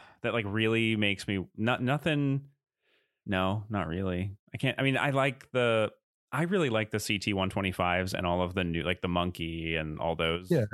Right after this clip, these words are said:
Speaker 1: new little things, but, um,
Speaker 2: That's like a toy.
Speaker 1: Yeah, exactly. N-,
Speaker 2: You mean, like
Speaker 1: nothing, like, full size that I would really wanna ride all the time.
Speaker 2: I, I just, I, I'm, like, so disappointed that nobody's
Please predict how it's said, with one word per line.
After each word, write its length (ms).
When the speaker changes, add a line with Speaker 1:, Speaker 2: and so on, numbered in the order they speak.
Speaker 1:
new 240
little 200
things, 420
but, 240
um, 520
Speaker 2:
That's 160
like 140
a 60
toy. 560
Speaker 1:
Yeah, 220
exactly. 560
N-, 100
Speaker 2:
You 180
mean, 120
like 160
Speaker 1:
nothing, 400
like, 240
full 320
size 580
that 220
I 80
would 140
really 240
wanna 280
ride 320
all 140
the 80
time. 320
Speaker 2:
I, 140
I 60
just, 280
I, 240
I'm, 220
like, 240
so 200
disappointed 720
that 240
nobody's 680